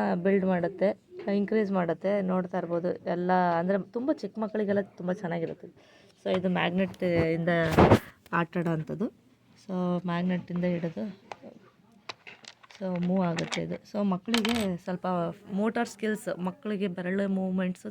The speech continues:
ತುಂಬ ಚೆನ್ನಾಗಿ ಆಗಲಿ ಅಂಥೇಳಿ ಇಲ್ಲಿ ಈ ಥರದ ಆ್ಯಕ್ಟಿವಿಟೀಸ್ ತುಂಬಾ ಇಟ್ಟಿರ್ತಾರೆ ತುಂಬ ಚಿಕ್ಕ ಮಕ್ಕಳಿಗೆ. So ಅವರಿಬ್ರು ಅವ್ರವ್ರಿಗೆ ಇಂಟ್ರೆಸ್ಟ್ ಇರೋಂಥ ಆ್ಯಕ್ಟಿವಿಟೀಸ್‌ನ ಮಾಡ್ಕೋತ ಕೂತ್ಕೊಂಡ್ರು. So ನಾನು ಕೂಡ ಮನೆಯಿಂದ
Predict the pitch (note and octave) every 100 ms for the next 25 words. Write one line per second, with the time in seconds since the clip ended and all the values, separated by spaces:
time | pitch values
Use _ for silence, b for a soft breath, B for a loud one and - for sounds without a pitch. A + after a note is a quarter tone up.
0 | - F3+ F3 F3 F3 - F3 F3+ F3+ F3
1 | B B B - F3 F#3+ G3+ F3+ E3+ F3+
2 | E3 A#3 A3+ E3+ D#3 D3+ D3+ B B B
3 | - F#3 F#3 F3 E3+ - F3+ E3+ F3 -
4 | F3 F3 F3 E3 D3+ D3+ D3+ D3+ - E3
5 | D#3 - D3+ - - - - - - C4
6 | C4 B3 A3 A#3+ B3 G#3+ A#3+ A#3 G#3 A3+
7 | A3 G#3 F#3+ G#3 - G#3 G#3 F#3+ F#3 G3+
8 | F#3+ - F3+ F3 F3+ F3 F3+ E3+ E3+ E3+
9 | F3 F3 - - E3 F#3 F#3 F#3 F3 E3
10 | F3 F#3 F#3 F3+ F#3+ B B - F3 F3+
11 | F3 F3+ F#3